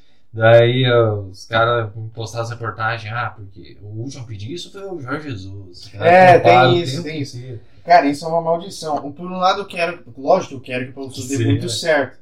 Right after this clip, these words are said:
Speaker 2: Mas se ele desse muito errado, não ia ser tão ruim assim. Porque, não, não, eu me confundi no argumento.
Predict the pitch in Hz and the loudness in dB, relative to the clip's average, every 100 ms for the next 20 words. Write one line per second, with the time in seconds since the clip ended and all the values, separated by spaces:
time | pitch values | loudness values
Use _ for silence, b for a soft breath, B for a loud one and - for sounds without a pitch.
0 | - - 131 139 135 - 196 175 175 175 | -20 -18 -8 -6 -6 -10 -10 -2 -2 -2
1 | 151 175 226 220 139 135 147 156 120 143 | -8 -2 -2 -2 -8 0 0 0 -4 -12
2 | 175 185 180 175 175 170 175 143 - 165 | -10 -12 -12 -8 -8 -8 -10 -12 -14 -18
3 | 143 - - - - 147 143 143 - 175 | -18 -20 -20 -20 -16 -12 -12 -12 -14 -8
4 | 170 175 160 120 127 135 156 143 - 139 | -4 -4 -4 -8 -14 -16 -16 -18 -18 -12
5 | 143 139 139 131 120 | -6 -4 -2 -2 -4